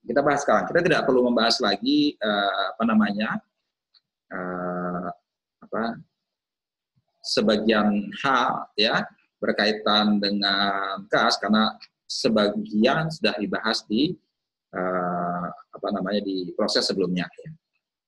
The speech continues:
Kalau kas, kas yang sifatnya tunai itu, eh, sedikit saja dipegang oleh perusahaan, ya, karena memang, eh, apa namanya, eh, sebagian besar transaksi sekarang tidak langsung tunai semua, jadi,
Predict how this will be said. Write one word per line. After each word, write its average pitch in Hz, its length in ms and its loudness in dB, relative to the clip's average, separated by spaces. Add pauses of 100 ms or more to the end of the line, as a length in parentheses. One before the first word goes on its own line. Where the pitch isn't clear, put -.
(3000)
Kalau 151 260 4
kas, 226 200 2 (580)
kas 214 160 0 (100)
yang - 80 0
sifatnya 143 400 2
tunai 127 400 2
itu, 160 80 2 (320)
eh, 120 220 4
sedikit 131 320 0
saja 123 260 2
dipegang 110 380 2
oleh 107 100 2
perusahaan, 120 400 0
ya, 95 160 -4
karena 110 160 0
memang, 113 320 2
eh, 98 420 -4 (120)
apa 107 100 -4
namanya, 104 400 -2
eh, 92 440 -8 (760)
sebagian 117 380 2
besar 127 260 2 (400)
transaksi 113 400 0
sekarang 123 320 0
tidak 92 240 -2
langsung 95 320 -8
tunai 95 240 -6
semua, 92 460 -4
jadi, 110 260 -2